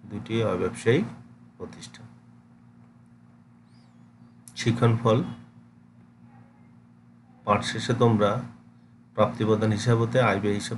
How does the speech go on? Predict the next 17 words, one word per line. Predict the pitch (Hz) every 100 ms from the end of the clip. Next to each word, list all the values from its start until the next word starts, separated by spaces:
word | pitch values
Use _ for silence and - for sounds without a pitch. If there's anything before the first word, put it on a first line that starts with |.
| -
প্রস্তুত | 107 - -
করার | - 107
নিয়ম | 110 107
জানতে | 107 101 98
পারবে, | 101 - 143 - - - - - - - - -
প্রাপ্তি | 107 - 113
প্রদান | 107 107 110
হিসাব | 113 117
প্রস্তুত | 110 - 110 -
করতে | 104 -
পারবে, | 113 117 120 147 - - - - - - - - - - - - -
মুনাফা | 107 113 120
জাতীয়, | 120 120 117
মূলধন | 107 104 120
জাতীয় | 120 117 120 127
প্রাপ্তি | - 101 98 -
ও | 110